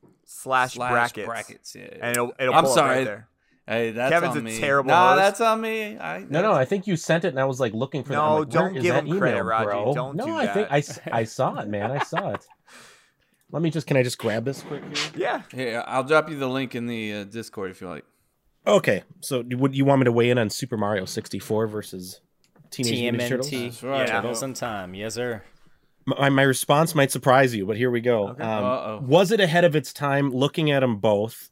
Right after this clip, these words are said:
Speaker 3: Super Mario sixty-four was the first true three D Mario game. That is correct, right?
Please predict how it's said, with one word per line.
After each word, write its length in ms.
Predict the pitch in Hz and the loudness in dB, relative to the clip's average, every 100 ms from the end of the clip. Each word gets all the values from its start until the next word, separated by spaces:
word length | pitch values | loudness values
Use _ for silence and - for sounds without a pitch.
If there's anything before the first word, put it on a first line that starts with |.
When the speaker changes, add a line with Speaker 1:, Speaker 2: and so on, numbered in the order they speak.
| _ | _
Speaker 3:
Super 360 | - - 165 190 | -6 -2 0 2
Mario 300 | 156 156 151 | 4 4 2
sixty-four 560 | - - 139 - 139 | -2 -8 -8 -2 -2
was 380 | 120 123 185 202 | 4 4 4 0
the 80 | 185 | -6
first 680 | - - 180 180 175 - - | -6 -2 0 0 -4 -10 -12
true 540 | - 151 147 165 160 | -12 -10 -6 -4 -4
three 300 | 147 - 143 | -6 -6 -4
D 100 | 139 | -2
Mario 400 | 123 117 139 95 | 0 0 0 -2
game. 300 | 90 85 90 | -4 -6 -8
That 120 | 107 104 | -6 -6
is 100 | - | -6
correct, 360 | - 110 - | -4 -4 -4
right? 240 | 95 98 | -8 -8